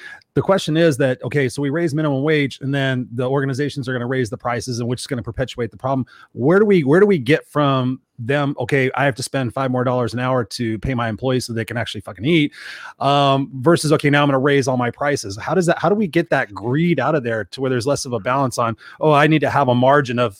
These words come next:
fifty-five percent on my, on my product," versus maybe thirty-five percent?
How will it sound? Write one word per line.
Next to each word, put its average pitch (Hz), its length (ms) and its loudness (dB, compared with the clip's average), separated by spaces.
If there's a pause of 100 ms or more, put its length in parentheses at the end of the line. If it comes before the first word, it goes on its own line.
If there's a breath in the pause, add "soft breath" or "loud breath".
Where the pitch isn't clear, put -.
(180)
fifty-five 131 540 -4
percent 131 340 -6
on 120 100 -2
my, 107 220 -4
on 120 100 -6
my 107 120 -2
product," 135 480 -2
versus 120 320 -6
maybe 117 320 -4 (320)
thirty-five 139 480 0
percent? 80 320 -16